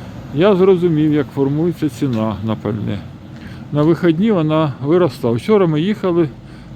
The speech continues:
з хокею, була двадцять чотири гри-, е, крони. А сьогодні опять дизель двадцять сімдесят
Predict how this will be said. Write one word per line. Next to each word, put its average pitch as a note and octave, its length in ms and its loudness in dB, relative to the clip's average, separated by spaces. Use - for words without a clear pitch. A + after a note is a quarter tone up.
з - 40 -12
хокею, E3+ 420 2
була D3+ 280 4
двадцять D#3 500 0
чотири D#3 360 4
гри-, A2 440 0
е, G#2 340 0
крони. A2+ 420 4
А E3 80 0
сьогодні A#3 420 4
опять F#3 400 4
дизель D#3+ 340 4
двадцять C#3+ 560 -2
сімдесят G3 500 -2